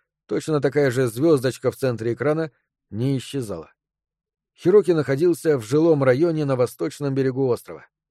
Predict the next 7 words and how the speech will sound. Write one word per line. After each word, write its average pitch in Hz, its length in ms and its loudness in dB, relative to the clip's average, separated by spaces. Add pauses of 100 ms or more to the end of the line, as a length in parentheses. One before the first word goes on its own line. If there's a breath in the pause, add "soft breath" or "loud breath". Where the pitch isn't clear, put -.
(360 soft breath)
Скоро 185 340 2
этому 135 240 2
району 151 440 4 (320)
предстояло 139 580 2
стать 127 280 -2
запретной 120 600 -4
зоной. 87 380 -12